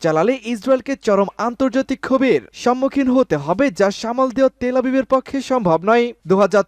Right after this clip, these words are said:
ছয় থেকে দুহাজার নয় সাল পর্যন্ত ইসরায়েলের প্রধানমন্ত্রী পদে থাকা ওয়ালমার্ট ব্লুমবার্গকে দেওয়া এক সাক্ষাৎকারে এই কথা বলেছেন। আন্তর্জাতিক সমাজের ধৈর্য এমন একটি অবস্থানে পৌঁছেছে যে এরপর তারা তাদের পক্ষে রাফা আগ্রাসন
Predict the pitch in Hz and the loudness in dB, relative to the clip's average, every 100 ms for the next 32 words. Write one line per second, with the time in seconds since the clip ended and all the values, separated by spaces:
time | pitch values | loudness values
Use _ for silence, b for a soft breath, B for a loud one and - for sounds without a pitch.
0 | - 233 254 269 269 202 190 185 208 196 | 0 -2 0 -2 -4 -2 0 2 0 0
1 | 240 269 262 262 - 151 156 156 240 277 | 0 0 0 -2 0 -2 0 0 2 0
2 | 185 185 208 208 196 262 262 254 254 269 | 0 2 2 2 2 2 2 2 0 -2
3 | 262 - 233 147 175 196 262 214 214 247 | -4 0 0 0 -2 2 2 2 2 2
4 | 247 262 156 240 247 262 262 277 269 269 | 0 0 2 0 2 0 0 -4 2 2
5 | 262 190 - - 254 269 262 269 269 170 | 2 -6 -6 -6 -2 -2 0 0 0 0
6 | 185 - 262 220 143 139 - 226 226 - | -2 -2 0 0 0 -2 0 -2 -2 -8
7 | - 240 269 262 269 269 - 262 269 277 | -2 0 0 0 0 -2 -2 -2 0 -2
8 | 190 220 254 190 277 - 208 254 262 - | -2 0 0 2 -2 0 -6 -4 -6 0
9 | 269 262 - 247 220 151 151 151 170 151 | 0 0 -4 -4 0 0 0 -6 -4 0
10 | 214 262 _ 226 254 269 269 277 269 262 | 0 0 _ -2 0 0 0 2 2 2
11 | 190 196 190 247 254 - 277 214 233 269 | 0 0 -2 0 0 0 0 0 0 0
12 | 254 254 254 277 196 | 0 -2 0 2 2